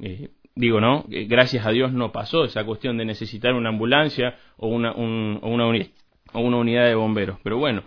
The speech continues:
obviamente que, eh, el intendente acá viene a vender la mitad del vaso vacío y no la mitad del vaso lleno, porque obviamente que le, le, le sirve políticamente una campaña totalmente amarillista.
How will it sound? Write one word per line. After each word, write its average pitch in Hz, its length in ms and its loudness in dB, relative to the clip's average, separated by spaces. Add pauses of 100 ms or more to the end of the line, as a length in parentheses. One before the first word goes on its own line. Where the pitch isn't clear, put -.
(360)
obviamente 165 640 4
que, 151 460 6
eh, 98 760 0 (440)
el 113 160 -2
intendente 123 400 2
acá 147 180 6
viene 135 220 6
a 113 40 6
vender 117 500 6
la 113 180 0
mitad 127 320 4
del 120 200 6
vaso 131 280 4
vacío 127 280 2
y 139 80 2
no 113 120 0
la 113 120 0
mitad 107 280 0
del 107 120 2
vaso 107 240 -4
lleno, 131 380 2
porque 95 360 -8 (320)
obviamente 117 500 0
que 110 100 -2
le, 104 200 -2
le, 101 400 -2 (400)
le 120 240 2
sirve 147 540 4 (100)
políticamente 131 960 0
una 110 220 -2
campaña 110 440 0
totalmente 151 540 0
amarillista. 107 640 -2